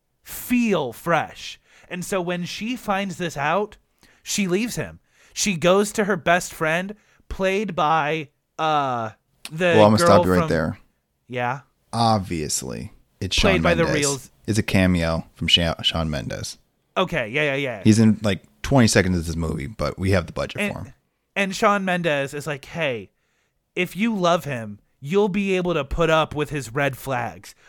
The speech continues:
Speaker 1: We wanna teach these people a super toxic message."
Speaker 2: Oh, for sure.
Speaker 1: And so she goes back and she's like, "Hey, you can control me all you want 'cause that's what I'm into."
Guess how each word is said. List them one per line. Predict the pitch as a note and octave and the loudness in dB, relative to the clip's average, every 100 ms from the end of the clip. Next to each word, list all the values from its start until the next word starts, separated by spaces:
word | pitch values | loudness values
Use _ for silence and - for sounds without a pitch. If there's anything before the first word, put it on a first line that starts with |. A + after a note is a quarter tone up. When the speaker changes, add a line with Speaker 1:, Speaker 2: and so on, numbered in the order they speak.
| _ - | _ -8
Speaker 1:
We | B3+ | -2
wanna | C#4 C4 | -2 -2
teach | - A#3 G#3+ - | -6 -8 -10 -8
these | G3 F3 | -10 -6
people | F#3 E3 D3 | -6 -4 -6
a | A#2+ | -6
super | - G#3+ G3 C3+ | -4 -4 -2 -6
toxic | A#2 - C#3 C3+ - A#2 | -6 -2 0 -2 -6 -10
message." | B2 G#2 - - - - | -12 -12 -14 -18 -18 -12
Speaker 2:
Oh, | G2 | -10
for | E2+ F2+ | -10 -12
sure. | - - _ _ _ _ _ _ _ | -12 -14 _ _ _ _ _ _ _
Speaker 1:
And | F#3+ F#3+ | -4 0
so | G#3+ F#3 F3+ | 2 4 2
she | - - F#3+ | -2 -10 -8
goes | F#3 G3 F3+ | -2 -2 0
back | F#3+ G3 | 0 0
and | F#3 | -4
she's | C#3+ E3+ | -8 -4
like, | D#3+ | -6
"Hey, | D3+ E3 B2 G2 _ _ _ | -2 -2 -2 -8 _ _ _
you | C#3+ F3+ | -6 -6
can | - G#3 | -4 -8
control | G3+ F3+ - E3+ F3 | -6 -8 -2 0 0
me | E3+ D#3 E3 | -2 -6 -8
all | D3+ C#3+ D3+ | -2 0 0
you | D3 D3 | -2 -4
want | C3+ C3+ C#3 C3 | -4 -4 -6 -10
'cause | C3 G#2+ | -18 -8
that's | C#3 C#3+ - | -2 -2 -4
what | B2 | -8
I'm | C3 C#3+ | -4 -4
into." | C#3+ B2+ - A2 F#2 | -6 -10 -10 -12 -12